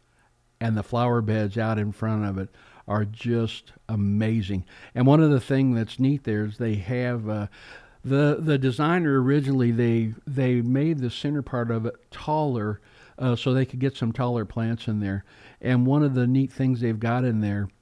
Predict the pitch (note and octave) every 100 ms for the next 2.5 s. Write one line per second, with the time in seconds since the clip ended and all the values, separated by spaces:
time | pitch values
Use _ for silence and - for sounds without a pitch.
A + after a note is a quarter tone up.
0 | _ _ _ _ _ _ - A#2+ A#2+ C#3
1 | C#3+ C3 A#2 B2 C#3 D3+ C#3 C3+ B2+ A2+
2 | - B2+ B2+ B2 A2